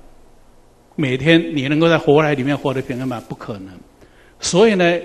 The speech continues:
自己好，还要能够呢，让周围的环境一起好，才会真的是平安。好，我们的正面，也就是说回到日常生活上来好好过生活，经营一个所谓的清净的一个生活。那这边来讲，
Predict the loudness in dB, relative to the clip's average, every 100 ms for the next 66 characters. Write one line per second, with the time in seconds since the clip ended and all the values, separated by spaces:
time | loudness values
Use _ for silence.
0 | -10 -6 -6 -4 -6 -2 -4 -4 -20 -6
1 | -2 0 0 0 0 0 -4 0 0 0
2 | -2 0 0 -2 -4 -4 -4 -6 -8 -8
3 | -10 -10 -18 -20 -20 -14 -4 -4 -2 -6
4 | -6 -10 -12 -14 -16 -16 -16 -20 -20 -4
5 | -4 -4 -10 -20 -20 -20 -18 0 2 2
6 | -2 -4 -2 0 0 -2 -2 -4 -16 -8
7 | -6 0 -2 0 0 0 2 0 0 0
8 | 0 0 0 0 2 0 0 -4 -2 -2
9 | -2 -2 -2 -2 -6 -8 -8 -8 -8 -10
10 | -12 -14 -20 _ _ -2 0 2 0 -2
11 | -4 0 -2 -2 0 0 2 -4 -8 -12
12 | -8 -2 0 2 0 0 -4 -10 -14 -16
13 | -6 -4 -2 -2 -2 -4 -6 -2 0 2
14 | 2 2 0 -2